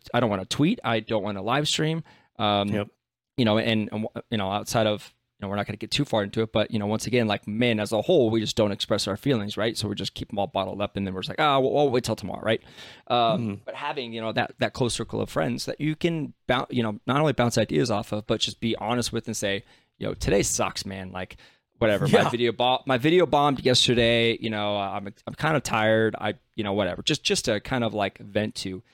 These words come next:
Speaker 1: That's what you want. You want that circle of friends. But then, you know, you start to get into the networking part, and that's where, you know, uh, I Am Pastor Gaines and I, you know, we,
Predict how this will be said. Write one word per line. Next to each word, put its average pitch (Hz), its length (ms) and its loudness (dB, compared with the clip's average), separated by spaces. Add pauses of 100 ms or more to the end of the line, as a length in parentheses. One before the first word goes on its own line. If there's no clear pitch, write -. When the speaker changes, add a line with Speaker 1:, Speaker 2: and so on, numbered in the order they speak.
(240)
Speaker 1:
That's - 200 0
what 123 140 -4
you 110 80 -2
want. 95 160 -8
You 113 140 -6
want 120 160 -2
that 101 120 -2
circle 104 300 -4
of 104 80 -6
friends. 98 240 -6
But - 240 -2
then, 127 340 4 (520)
you 110 60 -4
know, 107 220 2
you 113 180 -2
start 110 280 0
to 110 80 -2
get 113 300 2
into 113 460 2
the 104 140 2
networking 110 640 -2
part, 101 320 0
and 113 80 -2
that's 120 240 -2
where, 113 300 0 (420)
you 110 60 -2
know, 98 160 0
uh, 104 520 0
I 117 120 2
Am 110 80 0
Pastor 104 260 -2
Gaines 117 260 -2
and 101 80 0
I, 95 280 2
you 110 100 -4
know, 95 80 -2
we, 104 180 0